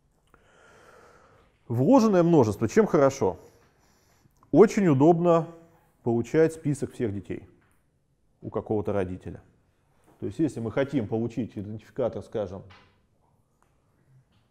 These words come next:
э, для продуктов, ну вот, всё, что внутри вот этого элемента, то мы должны получить все, у которых айдишка с двенадцати по четырнадцать.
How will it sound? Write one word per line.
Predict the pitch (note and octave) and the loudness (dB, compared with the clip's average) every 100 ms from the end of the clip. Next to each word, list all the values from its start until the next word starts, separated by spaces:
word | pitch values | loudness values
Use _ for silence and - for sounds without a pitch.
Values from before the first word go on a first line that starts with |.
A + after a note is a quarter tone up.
| _ _ _ _ _ _ _ _ | _ _ _ _ _ _ _ _
э, | - G#2+ G#2+ G#2 G2+ G2 | -10 -2 0 0 -4 -6
для | G#2+ G#2 G2 F#2 - _ _ _ _ _ | -6 -4 -6 -10 -20 _ _ _ _ _
продуктов, | A2+ D3+ C4+ - A3 - | -8 -6 -6 -4 -6 -6
ну | D3+ D3+ | -4 -2
вот, | G#2 F#2 - _ _ _ _ _ _ | -2 -4 -18 _ _ _ _ _ _
всё, | - D#3 | -4 -2
что | - | -2
внутри | A#2 A#2+ A#2 G#2+ F#2+ - _ - | -6 -4 -4 -6 -6 -16 _ -16
вот | G#2+ | -10
этого | A2+ A#2+ | -8 -4
элемента, | F3 C4+ C#4+ E3 | -4 -6 -12 -10
то | |
мы | E3 | -6
должны | F3+ F3 D#3+ | -2 -4 -4
получить | E3+ E3+ F3+ - | -6 -6 -6 -8
все, | C#4 | -6
у | A#3+ | -2
которых | F3 E3 - | -2 -2 -2
айдишка | F3 F#3+ A#3+ - F3+ D#3+ | -2 -2 -4 -4 -6 -6
с | - - D3 - - _ _ _ _ | -8 -4 -4 -4 -20 _ _ _ _
двенадцати | - D3 G3+ G3+ - | -4 -2 -2 -4 -8
по | - A2 | -12 -12
четырнадцать. | - - G2+ - _ | -12 -16 -16 -20 _